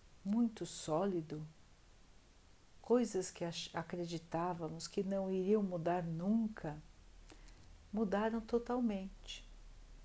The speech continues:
De um dia para o outro,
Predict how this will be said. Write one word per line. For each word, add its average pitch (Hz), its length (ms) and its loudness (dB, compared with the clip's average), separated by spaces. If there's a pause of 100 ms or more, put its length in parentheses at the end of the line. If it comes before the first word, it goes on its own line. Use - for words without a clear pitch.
(1160)
De 170 140 0
um 165 100 2
dia 170 240 4
para 160 280 2
o 156 40 2
outro, 160 800 2